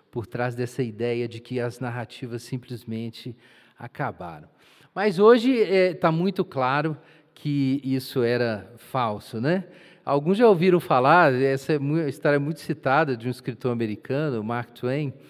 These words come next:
aí no final do século, é, é, do século dezenove, e foi publicado um obituário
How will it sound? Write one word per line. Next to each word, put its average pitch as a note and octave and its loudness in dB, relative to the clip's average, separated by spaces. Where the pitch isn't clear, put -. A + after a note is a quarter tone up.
aí A2 -4
no A2 -4
final A2+ -4
do B2 -6
século, G2+ -8
é, F#2+ -10
é, F#2 -12
do F#2 -20
século - -10
dezenove, A#2+ -2
e C3 0
foi C#3 0
publicado D#3 0
um D#3 2
obituário C#3+ 0